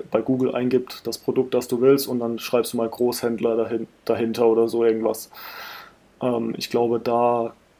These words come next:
kommst du bei Google dann schon recht weit, dass du mal siehst, auf was für Portalen und so weiter du dich da bewegen kannst.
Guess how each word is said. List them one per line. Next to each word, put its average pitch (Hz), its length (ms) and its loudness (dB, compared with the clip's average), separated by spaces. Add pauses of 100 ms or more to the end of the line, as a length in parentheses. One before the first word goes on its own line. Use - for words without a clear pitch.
(400)
kommst - 260 -2
du 127 60 -2
bei 123 80 2
Google 143 260 4
dann 131 140 2
schon 127 180 0
recht 127 320 0
weit, 120 300 2
dass 113 140 -2
du 120 80 -4
mal 117 420 0
siehst, 127 340 -2
auf 127 140 -4
was 117 160 -2
für 117 440 2 (120)
Portalen 123 720 4
und 123 220 -4
so 123 120 0
weiter 120 300 0
du 120 220 -2
dich 117 200 -4
da 117 140 2
bewegen 131 460 2
kannst. 127 440 -2